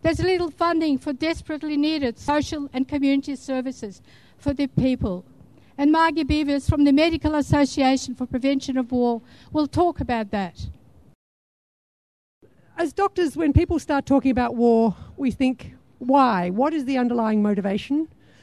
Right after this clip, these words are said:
Speaker 2: And why now? Why, why now?" And one has to think about the U S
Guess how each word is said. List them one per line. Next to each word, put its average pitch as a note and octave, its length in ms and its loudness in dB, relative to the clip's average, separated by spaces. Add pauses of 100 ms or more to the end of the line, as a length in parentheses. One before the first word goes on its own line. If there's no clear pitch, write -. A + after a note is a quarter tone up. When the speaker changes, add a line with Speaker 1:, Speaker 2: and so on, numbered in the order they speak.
(380)
Speaker 2:
And B3 160 0
why C4+ 220 2
now? A3+ 480 0
Why, C4 640 -4
why C#4 440 0
now?" G#3+ 540 -2
And A#3+ 220 0
one C4+ 140 2
has D#4+ 200 0
to E4 160 -2 (140)
think F4+ 200 2
about B3+ 320 2 (840)
the C4+ 120 2
U D4+ 220 4
S - 400 0